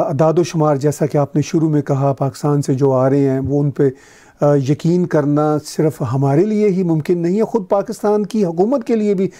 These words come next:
शायद मुमकिन ना हो। हम उनको कसूरवार नहीं करार देते, इसलिए कि वहाँ पे साइंटिफिक कोई सिलसिला ही नहीं है। अगर खुदा न खास्ता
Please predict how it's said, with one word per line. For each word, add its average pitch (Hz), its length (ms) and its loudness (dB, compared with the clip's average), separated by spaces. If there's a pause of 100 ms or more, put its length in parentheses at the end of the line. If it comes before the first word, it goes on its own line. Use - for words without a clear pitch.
(120)
शायद 165 240 0
मुमकिन 147 320 0
ना 151 100 0
हो। 156 200 2
हम 190 160 0
उनको 226 220 0
कसूरवार 208 500 0
नहीं 240 160 -2
करार 147 300 2
देते, 143 260 0 (280)
इसलिए 214 380 0 (400)
कि 208 100 2
वहाँ 160 400 0
पे 214 140 0
साइंटिफिक 196 580 -2
कोई 185 120 -2
सिलसिला 180 360 -2
ही 208 80 2
नहीं 190 200 0
है। 196 60 2
अगर 220 400 -2
खुदा 165 320 0
न 165 120 0
खास्ता 143 520 -2